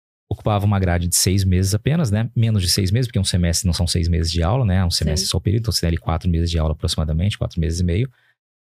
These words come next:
Speaker 1: E o nosso jornalismo agro, naquela época, era identificar quais eram as fontes de uma reportagem, qual era o assunto que tava sendo discutido,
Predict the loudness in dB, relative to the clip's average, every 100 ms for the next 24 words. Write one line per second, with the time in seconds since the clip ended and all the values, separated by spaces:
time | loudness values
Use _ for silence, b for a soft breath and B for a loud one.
0 | -2 0 0 0 2 2 2 0 -2 0
1 | 2 2 0 -4 _ -4 -4 -2 -2 0
2 | 0 0 -2 -4 -6 -6 -2 0 2 2
3 | 2 0 -4 _ -4 0 0 0 -2 -2
4 | -2 0 0 0 -2 0 2 2 0 0
5 | 0 -2 -2 -2 -2 -2 0 0 0 0
6 | -2 -2 -2 0 0 0 0 0 0 0
7 | 0 0 0 0 -2 -2 -2 0 -2 -2
8 | -4 -4 -2 -2 0 0 -2